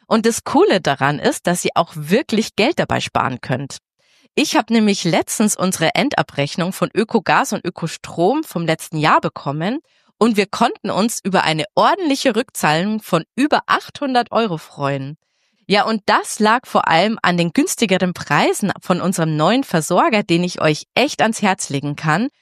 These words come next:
Und das ist nämlich Polarstern. Polarstern ist nämlich ein echter Ökostromanbieter. Ihr bekommt dort immer hundert Prozent Ökoenergie, bei Strom genauso wie bei Gas.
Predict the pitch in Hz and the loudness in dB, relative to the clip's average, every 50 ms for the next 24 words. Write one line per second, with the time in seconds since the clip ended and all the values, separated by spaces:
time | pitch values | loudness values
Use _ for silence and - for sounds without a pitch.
0 | _ - - - 185 180 - - 180 - - - - 196 - - 160 143 147 143 | _ -20 -6 -2 -2 -2 2 2 2 0 0 -2 -6 -8 -6 -4 -2 0 0 2
1 | 143 170 - - - - 277 240 175 139 143 - - - - 95 95 113 143 165 | 0 -2 -2 -4 -2 0 2 4 4 2 2 -2 -6 -6 -4 -4 -2 -2 -4 -6
2 | 185 - _ _ - - 214 220 208 196 185 220 330 - - - - 196 190 208 | -10 -12 _ _ 0 2 4 4 6 6 6 4 2 0 -4 -2 0 2 2 2
3 | 240 - - 208 - - - 190 185 196 208 208 208 - - 156 156 156 - _ | 0 0 0 -2 -2 0 -2 0 0 2 2 0 0 -2 -2 -2 -2 -2 -4 _
4 | - 196 285 - - - 196 - - 247 - - 220 - - - - 156 151 - | 0 0 0 0 -2 -4 -2 0 -2 -2 0 -2 -2 -4 -6 -6 -6 -4 -4 -2
5 | - 143 135 - 143 135 - - 196 208 - 185 185 - 196 - - - 208 202 | -4 -6 -4 -6 -8 -4 -2 0 0 0 0 -2 -2 -2 -2 -6 -2 -2 -2 -2
6 | 247 - - 196 196 202 - - 220 240 233 220 220 214 - - 311 311 370 339 | -2 0 0 0 0 0 0 -2 2 2 4 2 2 0 0 0 0 2 4 2
7 | 330 - 226 220 214 - - 220 214 208 - - 247 247 - 190 - 123 147 143 | 2 0 -2 -4 -2 0 -2 -2 -2 -2 -2 -4 -4 -2 0 0 0 2 0 -2
8 | 139 135 - - 143 208 262 285 - - - - - - 180 185 - - - - | -2 -4 -4 -2 -2 -2 -2 -2 -6 -12 -20 -10 -2 -2 0 0 0 -4 -6 -6
9 | 175 190 233 311 349 311 214 196 190 175 196 240 277 247 202 214 202 - 147 151 | 0 2 2 2 2 2 0 2 2 2 2 2 0 -2 -2 -2 0 0 -2 0
10 | - - 135 139 147 165 214 311 415 - - | 0 0 0 2 4 4 4 2 0 -4 -12